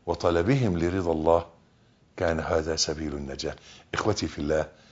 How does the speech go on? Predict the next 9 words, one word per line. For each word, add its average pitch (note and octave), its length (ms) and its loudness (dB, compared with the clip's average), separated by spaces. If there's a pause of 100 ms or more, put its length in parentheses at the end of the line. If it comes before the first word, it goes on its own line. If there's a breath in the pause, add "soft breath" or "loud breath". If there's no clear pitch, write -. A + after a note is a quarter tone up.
(340 soft breath)
أنا G2 180 2
أحبكم D2 360 -6
في B1+ 100 -10
الله. A1 220 -8 (1500 loud breath)
إذا E2 200 6
ذكرنا E2 360 2
مواقف E2 440 2
هؤلاء D#2+ 320 2
الرجال، D2+ 560 0